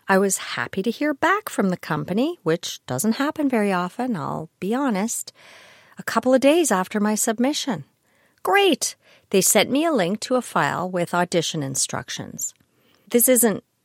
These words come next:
entirely unusual, so I followed the instructions, which included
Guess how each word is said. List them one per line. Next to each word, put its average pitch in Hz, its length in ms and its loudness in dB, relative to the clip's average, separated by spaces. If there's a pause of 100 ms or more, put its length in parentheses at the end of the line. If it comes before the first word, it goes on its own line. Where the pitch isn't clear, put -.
(160)
entirely 180 920 0
unusual, 135 840 -8 (440)
so 226 240 2
I 233 100 4
followed 254 380 4
the 151 100 -2
instructions, 151 720 -4
which 185 200 -2
included 175 760 0